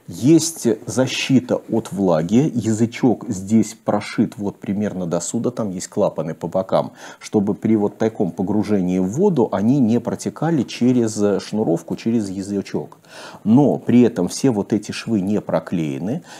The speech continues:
И для того, чтобы зимой ходить с сухими ногами, хорошо бы после мытья эти ботинки обрабатывать С М С спреем от протекания.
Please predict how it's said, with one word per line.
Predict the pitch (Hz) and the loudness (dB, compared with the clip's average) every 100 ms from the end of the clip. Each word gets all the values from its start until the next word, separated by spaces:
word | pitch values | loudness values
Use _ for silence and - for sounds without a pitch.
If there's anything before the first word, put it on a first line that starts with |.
| - | -6
И | 110 | -2
для | 113 117 | 0 0
того, | 117 123 | 2 0
чтобы | - 104 95 | 0 -4 -2
зимой | 98 123 117 | 0 2 2
ходить | - 101 104 - | 0 -2 -2 -2
с | |
сухими | - - 101 85 | -4 -2 -4 -2
ногами, | 95 117 196 170 | -2 -2 -2 -2
хорошо | - 104 107 - 117 | -2 -2 -4 -2 -2
бы | 85 95 | 0 -2
после | 78 104 95 82 | -2 -4 -6 -6
мытья | 92 92 - 175 254 | -8 -8 -2 -2 -2
эти | 120 - | -6 -6
ботинки | 87 90 - 170 190 190 170 | -6 -6 -4 -2 -2 -4 -4
обрабатывать | 98 92 92 110 127 101 92 104 | -4 -2 -2 0 -2 -4 -6 -6
С | - | -8
М | 107 95 | -6 -4
С | 82 | -4
спреем | - - 151 185 190 - - - 117 | -6 -4 -2 0 -2 -8 -16 -8 -2
от | 135 - | -2 -2
протекания. | 113 110 - 76 62 50 | -4 -2 -2 -4 -6 -10